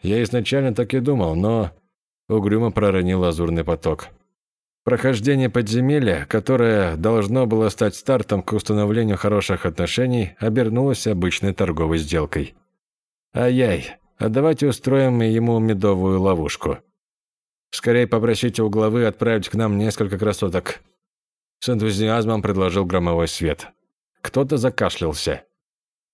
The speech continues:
"Или давайте сведем его с Лунной Грацией", не унимался он. Лунная Грация хранила молчание и задумчиво смотрела в спину уходящему Мрачному Лорду,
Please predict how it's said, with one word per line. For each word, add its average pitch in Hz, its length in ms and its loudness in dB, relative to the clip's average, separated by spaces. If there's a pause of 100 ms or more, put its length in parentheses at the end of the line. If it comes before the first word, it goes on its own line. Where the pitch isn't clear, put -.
"Или 143 220 2
давайте 156 420 2
сведем 127 540 0
его 110 400 2
с - 120 -6
Лунной 98 320 2
Грацией", 85 600 -2 (320)
не 90 160 0
унимался 90 580 0
он. 80 240 -2 (800)
Лунная 131 340 0
Грация 123 440 0
хранила 110 400 0
молчание 104 640 0
и - 20 0
задумчиво 113 580 0
смотрела 101 440 0
в 92 100 -2
спину 101 480 -2
уходящему 90 640 0
Мрачному 85 480 0
Лорду, 76 420 -2